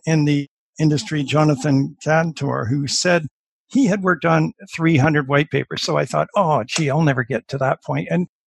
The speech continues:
but after twenty some years, I was, I am at that point where I've worked on over three hundred. And so I thought, "Man, I don't know if there's too many other people in the world that have worked on that many. So what am I gonna do?" So I started thinking about each one and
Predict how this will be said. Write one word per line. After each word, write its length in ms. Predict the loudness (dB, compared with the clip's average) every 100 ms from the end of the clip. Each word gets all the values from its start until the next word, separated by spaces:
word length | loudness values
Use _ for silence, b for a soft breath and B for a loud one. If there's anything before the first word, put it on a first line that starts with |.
| -2
but 120 | 0
after 320 | 2 0 -2 -4
twenty 460 | -2 0 2 0
some 260 | 0 0 0
years, 360 | 0 0 0
I 100 | -2
was, 260 | 0 -2 0
I 280 | -2 0 0
am 280 | 0 0 0
at 140 | 0
that 220 | -2 -2
point 200 | -4 -4
where 140 | -4 -4
I've 80 |
worked 220 | -4 -4 -2
on 100 | -2
over 220 | -2 -4
three 240 | -2 0
hundred. 260 | 0 0 -4 _ -10
And 260 | -2 -2 0
so 160 | 0
I 80 | 0
thought, 220 | 0 0
"Man, 280 | 2 2 2
I 100 | 2
don't 200 | 2 0
know 160 | 0 0
if 80 | -2
there's 320 | -6 -6 -12 _ _ -4
too 100 | 0
many 220 | 2 2
other 180 | 0 -2
people 260 | -4 -2
in 100 | -2
the 60 | -2
world 280 | 0 0 0
that 120 | 0
have 120 | -2
worked 300 | -2 -4 -2
on 160 | -2 0
that 180 | -2 -2
many. 200 | -4 -4
So 200 | -6 -8 -10 _ _
what 160 | -2 0
am 100 | 2
I 60 | 2
gonna 240 | 2 2
do?" 160 | 0 -2
So 160 | 0
I 40 | -2
started 460 | 0 0 0 -4
thinking 460 | -6 -2 0 2 2
about 240 | 2 2
each 200 | 0 -2
one 280 | 0 2 2
and 140 | 0